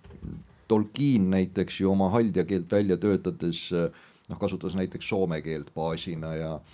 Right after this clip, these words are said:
ja, ja siis, äh, Star Treki filmimaailmas on ju klingonite keel on reaalselt välja mõeldud koos kirjamärkidega.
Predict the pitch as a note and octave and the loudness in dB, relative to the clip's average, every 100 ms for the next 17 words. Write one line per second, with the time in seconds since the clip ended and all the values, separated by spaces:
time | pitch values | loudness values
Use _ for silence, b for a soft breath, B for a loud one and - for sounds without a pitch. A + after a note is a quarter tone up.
0 | B B B E2+ F2 F2 F2 E2+ E2+ F#2 | B B B -2 2 4 4 2 0 0
1 | F2 F2 - - F2 E2+ E2+ E2 - - | 0 -2 -4 -2 0 0 0 -4 -10 -14
2 | - F2 - A2+ F#2+ F2+ F#2 - F#2+ F2+ | -12 -8 2 4 4 0 -4 -4 -4 -2
3 | F2 F2 F2 E2+ G#2+ G2+ F2+ E2+ G2 F#2 | 0 0 -2 0 0 2 0 2 2 4
4 | F2 E2 E2 F2+ F2+ F2 E2+ E2+ E2+ E2+ | 2 0 -2 -2 -2 0 0 0 0 -2
5 | F#2 G#2+ G2 F2+ E2+ E2 F2 G#2+ G2 F2 | -2 0 0 0 -2 -4 -2 2 2 2
6 | E2+ E2+ G2+ F#2 E2+ E2+ G2+ G2+ F2+ G#2 | -2 -2 0 0 -4 -4 -2 -2 -2 -2
7 | G2 E2+ - F#2 E2+ G2 G2 F2+ G2+ A#2 | -2 -4 -8 -6 -4 -2 2 4 6 4
8 | - F2 E2+ E2+ F2 | 2 -4 -2 0 0